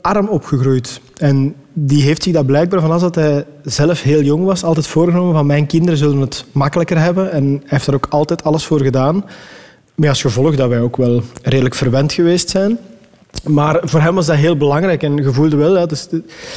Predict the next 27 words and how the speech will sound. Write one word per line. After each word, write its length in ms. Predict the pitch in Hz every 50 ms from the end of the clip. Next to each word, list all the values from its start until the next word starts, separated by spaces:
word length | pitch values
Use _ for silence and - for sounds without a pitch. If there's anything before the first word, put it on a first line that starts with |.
| - - -
hij 160 | - 143 135
is 220 | 127 - - - -
ooit 200 | - 151 143 139
als 180 | 151 - - -
kind, 200 | - 170 185 190
hij 100 | 185 151
is 80 | -
geboren 260 | - 151 135 156 156 143
in 100 | 147 135
Nederland 520 | 143 160 185 190 190 202 208 214 208 -
en 120 | 190 156
dan 100 | 143 139
heeft 160 | 139 117 - -
hij 320 | 139 135 135 131 135 139
een 60 | 135
jaar 160 | 127 131 147
of 120 | 151 147 -
twee 200 | - 156 143 135
in 140 | 123 117 -
Canada 300 | - 175 185 185 190 185
gewoond 340 | 185 185 190 190 190 190
met 120 | 185 170 -
zijn 180 | - 156 160
ouders 280 | - 156 160 165 160 151
en 100 | 156 151
zijn 160 | 139 143 139 131
zus. 300 | 156 190 226 - -